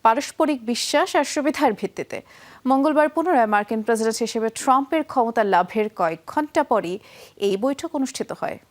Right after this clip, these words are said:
এফবিআই এর ওয়েবসাইট থেকে মুছে ফেলা হয়েছে ক্যাপিটাল হিল দাঙ্গার তদন্ত সংক্রান্ত বিভিন্ন তথ্য। দায়িত্ব পেয়ে ক্যাপিটাল হিল হামলায় দেড় হাজারের বেশি অভিযুক্তকে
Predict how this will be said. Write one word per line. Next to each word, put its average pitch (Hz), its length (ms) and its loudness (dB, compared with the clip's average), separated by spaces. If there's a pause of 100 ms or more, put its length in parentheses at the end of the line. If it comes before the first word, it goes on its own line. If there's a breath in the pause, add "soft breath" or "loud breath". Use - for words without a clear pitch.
(3750 soft breath)
এফবিআই 247 600 2
এর 214 100 4
ওয়েবসাইট 247 480 2 (120)
থেকে 254 200 2 (120)
মুছে 233 360 -2
ফেলা 202 240 2
হয়েছে 180 280 -2 (160)
ক্যাপিটাল 233 360 2 (100)
হিল 220 160 0 (120)
দাঙ্গার 190 340 0 (120)
তদন্ত 196 300 -2 (180)
সংক্রান্ত 185 420 -4 (260)
বিভিন্ন 226 440 -2 (160)
তথ্য। - 200 -16 (840 loud breath)
দায়িত্ব 202 300 2 (120)
পেয়ে 330 160 2 (100)
ক্যাপিটাল 269 420 2
হিল 254 220 0
হামলায় 233 340 2
দেড় 214 180 2
হাজারের 208 340 2
বেশি 202 220 -4
অভিযুক্তকে 247 500 -4